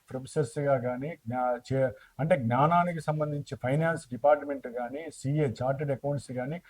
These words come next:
ఇట్లా ఎవరైనా సరే ఒక స్థాయిని అందుకునే పరిస్థితి, భూ, గృహ, ధన లాభాదులు కలిగే అవకాశము, సంతాన రీత్యా కూడా ధనలాభం కలగటము, లేదా వీరు చేసుకునేటటువంటి పూర్వజన్మ పుణ్య ఫలితం అంతా కూడా ఈ రెండు నెలల్లో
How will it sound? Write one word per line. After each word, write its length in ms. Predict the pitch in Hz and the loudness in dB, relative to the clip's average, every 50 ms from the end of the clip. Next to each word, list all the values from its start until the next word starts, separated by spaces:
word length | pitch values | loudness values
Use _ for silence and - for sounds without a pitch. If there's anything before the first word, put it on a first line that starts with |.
| - - _ - | -20 -12 _ -6
ఇట్లా 220 | 143 143 170 170 | -4 0 2 2
ఎవరైనా 600 | 147 120 117 120 123 139 165 190 202 208 202 190 151 | 4 4 4 4 6 8 8 8 8 8 6 6 4
సరే 380 | - 143 131 139 139 127 113 - _ _ _ - | 4 2 2 2 2 0 -2 -6 _ _ _ -6
ఒక 140 | 127 120 - | -4 0 0
స్థాయిని 640 | 135 - - _ - - 110 135 165 180 190 190 185 | 0 -2 -2 _ -6 0 4 4 6 6 6 4 2
అందుకునే 320 | 165 156 151 143 147 147 | 2 0 0 -2 -2 -2
పరిస్థితి, 600 | 139 - 131 139 - - - 139 131 - 165 175 165 | 0 -2 -2 -4 -4 -8 -8 -8 -6 -4 -6 -6 -6
భూ, 520 | 135 113 101 104 139 175 196 185 143 110 113 | -6 -4 0 2 4 4 4 2 0 -2 -2
గృహ, 160 | 147 139 151 165 | 0 2 2 2
ధన 320 | 117 113 123 127 151 151 | 0 0 0 2 2 4
లాభాదులు 580 | 139 127 131 139 - - 156 165 160 156 147 143 | 4 4 2 2 6 6 6 8 6 4 -2 -4
కలిగే 300 | - 135 135 131 127 127 | -6 -8 -10 -8 -8 -8
అవకాశము, 720 | - - 117 120 - 135 135 135 - - 143 156 175 165 | -8 -8 -8 -4 2 2 2 2 2 -4 -6 -6 -6 -6
సంతాన 520 | - - 123 127 127 - 151 151 151 151 | -4 -4 -4 -4 -2 2 2 2 4 4
రీత్యా 360 | 147 143 135 - - 143 139 131 | 2 0 0 -4 0 0 0 2
కూడా 220 | 131 135 127 123 | 2 -2 -2 -4
ధనలాభం 640 | 107 98 113 127 135 135 135 139 139 131 135 135 127 - | -2 -2 -2 -2 0 2 2 2 2 0 -4 -8 -6 -4
కలగటము, 460 | 131 127 131 131 - 143 147 156 180 - _ - - - - - - - - 127 | -4 -4 -2 -4 -4 -6 -6 -8 -8 -12 _ -20 -20 -20 -20 -20 -20 -8 0 2
లేదా 280 | 147 165 170 180 175 | 4 6 8 8 8
వీరు 400 | - 143 143 151 147 135 - 139 | 6 6 2 2 0 0 -2 -2
చేసుకునేటటువంటి 880 | 147 147 - - 165 156 151 147 139 139 131 139 139 135 131 - 135 - _ _ _ - 139 | -4 -4 -6 -6 -4 -2 -2 -2 -2 -4 -4 -4 -4 -4 -4 -6 -10 -14 _ _ _ -2 2
పూర్వజన్మ 540 | 156 156 156 151 135 131 135 139 143 139 | 2 4 4 4 2 2 -2 -2 0 -2
పుణ్య 360 | 127 - - 131 143 156 160 147 | -4 -4 -2 -2 -2 0 0 0
ఫలితం 320 | - 143 147 - 131 131 | 0 -2 -2 -2 -2 -2
అంతా 360 | 139 170 175 165 - - 185 | -2 -4 -4 -4 0 2 2
కూడా 320 | 170 165 165 156 151 151 151 | 2 2 0 0 4 4 4
ఈ 80 | 143 | 4
రెండు 200 | 123 123 135 139 | 2 -2 -4 0
నెలల్లో 360 | 143 143 143 139 139 139 139 | 0 2 2 2 0 -2 -4